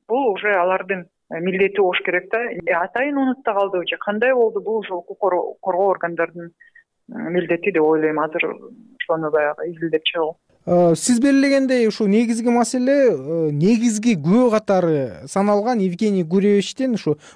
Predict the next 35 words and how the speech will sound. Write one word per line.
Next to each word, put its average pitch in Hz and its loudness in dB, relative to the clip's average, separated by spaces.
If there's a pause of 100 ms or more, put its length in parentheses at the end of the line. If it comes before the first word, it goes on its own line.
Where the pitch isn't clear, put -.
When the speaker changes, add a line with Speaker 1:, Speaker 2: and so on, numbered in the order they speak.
Speaker 2:
Бакиевтердин 202 2
мүлкү 190 2
жана 196 2
чыгарган 190 0
акчасы 190 0
боюнча 175 2
көрсөтмө 180 0
берем 180 0
дегенине 170 -2
карабай, 226 0
ал 202 4
иштин 226 0
бас-бас 208 -2
болуп 214 0
токтоп 226 -2
калганында 220 2
болуп 220 2
жатпайбы? 220 0 (420)
Бул 262 4
Кыргызстан 262 0
үчүн 247 0
маанилүү 240 4
болчу 247 2
да, 170 2
туурабы? 202 2 (340)
Анан 208 2
бул 170 2
иштин 269 0
аягына 233 2
чыкпай 226 0
калышына 226 2
эмне 202 4
себеп 233 0
болушу 151 -4
мүмкүн? 113 -10